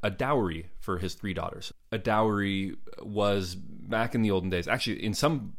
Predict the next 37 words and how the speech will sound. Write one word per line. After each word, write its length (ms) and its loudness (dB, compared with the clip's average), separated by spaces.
places 300 0
of 60 0
the 60 0
world, 220 0
dowries 340 2
still 160 -4
exist. 500 -4
And 160 -4
what 120 2
it 100 -2
is, 260 -2
is 220 -6
it's 140 -8
a 40 0
price 720 2
that 220 -2
a 60 -8
father 500 2
has 280 -2
to 80 -6
pay 460 -4
for 220 -4
someone 260 -2
to 60 -4
marry 300 -2
his 160 -6
daughters. 520 -8
Um, 480 -4
it's 140 -4
complicated 440 0
why 160 6
that 140 0
happens, 300 -2
but 200 -4
in, 140 -4
in 160 -6
certain 440 -4